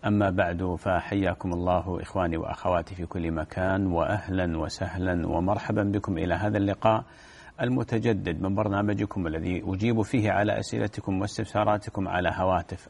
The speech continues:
البرنامج. أسأل الله تعالى أن يجمع لي بين الصواب والثواب، كما أسأله جل وعلا التوفيق والتسديد في القول والجواب. آه، في لقاء ال-، الأسبق بقي عندي مجموعة أسئلة. الأخت أمة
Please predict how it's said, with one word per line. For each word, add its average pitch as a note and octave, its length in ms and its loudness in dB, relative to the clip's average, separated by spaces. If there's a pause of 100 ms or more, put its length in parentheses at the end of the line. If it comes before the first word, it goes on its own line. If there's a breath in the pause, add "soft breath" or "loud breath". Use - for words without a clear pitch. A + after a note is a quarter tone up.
البرنامج. F#2+ 520 -2 (100)
أسأل - 240 -6
الله F#2+ 320 2
تعالى A2 440 2 (600 loud breath)
أن A#2 40 0
يجمع A2+ 400 2
لي F2+ 140 2
بين F2 200 0
الصواب F2+ 500 0
والثواب، F#2 520 0
كما F2+ 300 -2
أسأله F2+ 380 0
جل E2+ 260 0
وعلا E2+ 480 2
التوفيق F2 640 -4 (140)
والتسديد F2 640 -2
في - 100 -4
القول D#2 440 0
والجواب. D#2+ 680 -2 (680 loud breath)
آه، F#2+ 840 2
في G2 220 -2
لقاء A#2+ 460 2
ال-، G2 240 0
الأسبق F#2+ 960 -2
بقي G#2 300 -2
عندي G2 240 0
مجموعة F#2 500 2
أسئلة. G#2 360 0
الأخت G2+ 280 0
أمة G#2 200 2